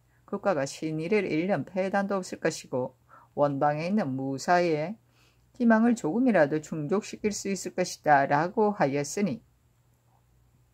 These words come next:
해조로 하여금 전후의 공사를 참고한 뒤에 참작하여 거행케 하소서.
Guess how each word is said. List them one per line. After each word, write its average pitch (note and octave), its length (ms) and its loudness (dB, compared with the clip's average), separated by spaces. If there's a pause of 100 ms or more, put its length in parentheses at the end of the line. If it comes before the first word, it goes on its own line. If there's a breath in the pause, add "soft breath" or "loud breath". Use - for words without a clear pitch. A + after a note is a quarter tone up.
(500 soft breath)
해조로 F3+ 460 4
하여금 E3+ 440 2
전후의 D#3+ 460 -2
공사를 D#3 500 -2
참고한 D3 1200 -2
뒤에 D3 480 -4 (340 soft breath)
참작하여 D#3+ 680 0
거행케 C3 440 -4
하소서. D3 640 -2